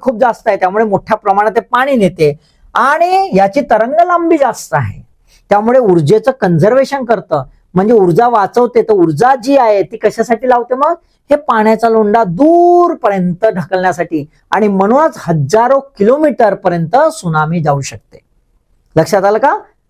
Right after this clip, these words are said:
ते एनर्जी कन्झर्व्ह करत करत जाते. तो ऊर्जा प्रवाह जो आहे, त्याला एनर्जी फ्लक्स म्हणतात, ते सातत्याने स्थिर राहतं, त्यामुळे लांब अंतर कापण्याची कॅपॅसिटी याच्यामध्ये आहे, बरोबर आहे?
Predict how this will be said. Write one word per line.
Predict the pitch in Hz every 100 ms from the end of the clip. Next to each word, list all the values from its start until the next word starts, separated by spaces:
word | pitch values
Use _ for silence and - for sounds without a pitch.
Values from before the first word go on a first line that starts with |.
| _ _ -
ते | 208
एनर्जी | 196 208 175 196
कन्झर्व्ह | 208 180 165 175
करत | 165 156 -
करत | 196 370 -
जाते. | 147 -
तो | - -
ऊर्जा | 233 240 180 277 339 403 - -
प्रवाह | 196 247 262
जो | 233
आहे, | 196 147 113 _ _ _ _ _
त्याला | 180 196 208
एनर्जी | 180 208 240 247
फ्लक्स | 254 214 -
म्हणतात, | 185 170 170 147
ते | -
सातत्याने | 214 175 160 156 175 170
स्थिर | 180 - 170 170
राहतं, | 160 160 160 156 180 - _ _ -
त्यामुळे | 190 196 180 156
लांब | 196 254 233
अंतर | 180 165 190
कापण्याची | 190 165 - 170 160 180
कॅपॅसिटी | - - - 160 170 147 143 131 _ _
याच्यामध्ये | 151 - 143 113 98
आहे, | - - _ _ 175
बरोबर | 226 254
आहे? | -